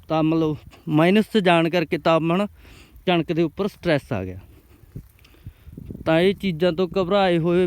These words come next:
ਬਹੁਤ ਨੇ ਜ਼ਿਮੀਂਦਾਰ, ਬਹੁਤ ਕਾਲਾਂ 'ਤੇ ਬਹੁਤ ਹੀ ਮੈਸੇਜ ਆ ਰਹੇ ਆ। ਤਾਂ ਇਹ ਹਜੇ ਤੱਕ ਜਿੰਨਾ ਟਾਈਮ ਪੂਰੀਆਂ ਪ੍ਰੋਪਰ ਧੁੱਪਾਂ ਨਹੀਂ ਲੱਗਣ ਲੱਗਦੀਆਂ, ਉਨਾ ਟਾਈਮ ਤੁਹਾਨੂੰ ਕਣਕ ਦੇ ਵਿੱਚ ਕੋਈ ਵੀ ਚੀਜ਼ ਪਾਉਣ ਦਾ ਫਾਇਦਾ ਨਹੀਂ।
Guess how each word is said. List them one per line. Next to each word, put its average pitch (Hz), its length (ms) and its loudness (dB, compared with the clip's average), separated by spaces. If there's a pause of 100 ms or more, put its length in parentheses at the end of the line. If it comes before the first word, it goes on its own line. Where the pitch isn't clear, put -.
ਬਹੁਤ 151 340 0
ਨੇ 175 120 4
ਜ਼ਿਮੀਂਦਾਰ, 170 420 0
ਬਹੁਤ 151 480 0
ਕਾਲਾਂ 160 420 2
'ਤੇ 170 180 -4
ਬਹੁਤ 147 320 -4
ਹੀ 185 80 0
ਮੈਸੇਜ 156 440 -4
ਆ 151 120 -2
ਰਹੇ 170 160 0
ਆ। 175 100 -2 (760)
ਤਾਂ 196 120 6
ਇਹ 202 140 6
ਹਜੇ 175 320 2
ਤੱਕ 175 340 0
ਜਿੰਨਾ 180 420 4
ਟਾਈਮ 175 360 2 (120)
ਪੂਰੀਆਂ 214 360 4
ਪ੍ਰੋਪਰ 190 440 0
ਧੁੱਪਾਂ 180 360 0
ਨਹੀਂ 180 100 2
ਲੱਗਣ 175 380 0 (200)
ਲੱਗਦੀਆਂ, 165 520 2 (600)
ਉਨਾ 202 300 4 (120)
ਟਾਈਮ 202 300 2
ਤੁਹਾਨੂੰ 190 480 0
ਕਣਕ 185 360 0
ਦੇ 180 160 2
ਵਿੱਚ 170 280 -4
ਕੋਈ 170 440 2
ਵੀ 190 320 0 (720)
ਚੀਜ਼ 185 260 0 (100)
ਪਾਉਣ 160 300 2
ਦਾ 175 160 2
ਫਾਇਦਾ 139 380 -2
ਨਹੀਂ। 104 140 -8